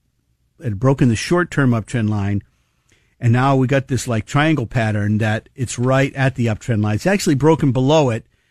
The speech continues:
but hasn't closed below it. So, you know, when you, when you have a triangle pattern of any type or a rectangle pattern, if you break down or break up from it, usually it's a f-, pretty significant move. So if we do break down,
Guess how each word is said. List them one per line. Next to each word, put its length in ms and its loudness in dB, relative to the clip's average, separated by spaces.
but 120 -4
hasn't 340 0
closed 460 0
below 320 -2
it. 160 -14
So, 400 -4
you 80 2
know, 80 4
when 140 2
you, 100 0
when 100 2
you 80 4
have 120 2
a 40 -4
triangle 480 0
pattern 380 0
of 80 0
any 140 0
type 420 -4
or 120 -2
a 40 0
rectangle 540 0
pattern, 440 -4
if 120 -6
you 60 2
break 320 0
down 280 2
or 60 0
break 260 -4
up 160 -2
from 180 0
it, 100 -4
usually 300 0
it's 140 -2
a 40 0
f-, 180 -10
pretty 240 2
significant 600 0
move. 380 -2
So 260 -2
if 120 -2
we 120 0
do 180 0
break 280 0
down, 460 2